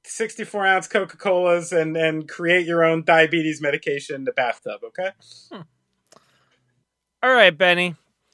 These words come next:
Speaker 2: My dollar slice take of the weekend, I'm gonna kinda keep it music-based. So, I don't know if you've been seeing this, but Sports Illustrated has been doing daily covers recently. Uh, it's part of a whole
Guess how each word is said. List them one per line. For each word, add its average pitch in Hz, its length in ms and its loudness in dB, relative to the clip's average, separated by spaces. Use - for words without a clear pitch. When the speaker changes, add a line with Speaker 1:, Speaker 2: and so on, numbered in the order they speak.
Speaker 2:
My 196 200 4
dollar 220 340 8
slice 196 300 2
take 185 340 0
of 151 160 2
the 147 120 0
weekend, 151 340 -2
I'm 156 60 -4
gonna 190 220 4
kinda 170 400 4
keep 185 260 -6
it 175 140 2
music-based. 143 960 -2
So, 208 280 4
I 208 180 6
don't 269 140 4
know 226 160 2
if 180 200 -4
you've 170 140 -6
been 143 160 -6
seeing 180 420 -2
this, 160 380 -4
but 139 300 -2
Sports - 400 0
Illustrated 185 580 0
has 156 220 2
been 143 240 -2
doing 147 420 0
daily 165 340 2
covers 151 520 2
recently. 147 640 -4
Uh, 151 260 2
it's 156 120 -6
part 226 280 6
of 202 100 4
a 180 120 6
whole 180 580 8